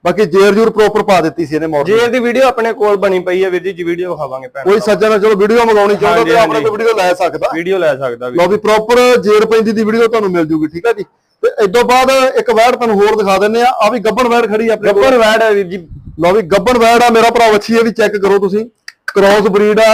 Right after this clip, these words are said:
Speaker 1: ਐਚ ਐਫ ਦੇ ਵਿੱਚ ਕ੍ਰਾਸ।
Speaker 2: ਪੱਥਰ ਵਰਗੀ ਵੱਛੀ ਵੀਰ ਜੀ,
Speaker 1: ਹਾਂ।
Speaker 2: ਪੂਰੀ ਭਾਰੀ।
Speaker 1: ਸੋ ਥਣ ਥੁਣ ਵੇਖੋ, ਠੀਕ ਆ ਜੀ, ਬਹੁਤ ਸੋਹਣਾ ਮੁੱਠੀਦਾਰ ਥਣ ਲੱਗਾ ਕਰਮ ਵਾਲੀ ਨੂੰ, ਲੜਾ ਲੁੜਾ ਕਾਫੀ ਆ। ਸੂਆ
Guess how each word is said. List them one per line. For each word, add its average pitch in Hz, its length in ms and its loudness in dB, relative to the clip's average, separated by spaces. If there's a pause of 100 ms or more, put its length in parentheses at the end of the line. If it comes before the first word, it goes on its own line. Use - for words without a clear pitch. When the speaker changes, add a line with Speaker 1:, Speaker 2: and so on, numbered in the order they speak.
(100)
Speaker 1:
ਐਚ 190 220 0
ਐਫ 202 140 2
ਦੇ 202 100 4
ਵਿੱਚ 190 180 2
ਕ੍ਰਾਸ। 180 380 2 (220)
Speaker 2:
ਪੱਥਰ 190 280 0
ਵਰਗੀ 196 300 0
ਵੱਛੀ 202 280 -2
ਵੀਰ 185 180 -4
ਜੀ, 196 80 -6
Speaker 1:
ਹਾਂ। 185 140 -12
Speaker 2:
ਪੂਰੀ 185 220 -6
ਭਾਰੀ। 143 380 -4 (140)
Speaker 1:
ਸੋ 175 120 -6
ਥਣ 175 280 -2
ਥੁਣ 196 160 0
ਵੇਖੋ, 170 220 0
ਠੀਕ 156 160 -2
ਆ 196 60 2
ਜੀ, 180 140 -4 (380)
ਬਹੁਤ 185 280 2
ਸੋਹਣਾ 220 240 2
ਮੁੱਠੀਦਾਰ 208 480 0
ਥਣ 180 200 -2
ਲੱਗਾ 180 220 0
ਕਰਮ 175 200 -2
ਵਾਲੀ 175 160 0
ਨੂੰ, 190 160 -8 (460)
ਲੜਾ 165 260 2
ਲੁੜਾ 190 240 2
ਕਾਫੀ 185 360 0
ਆ। 196 180 0 (360)
ਸੂਆ 208 340 2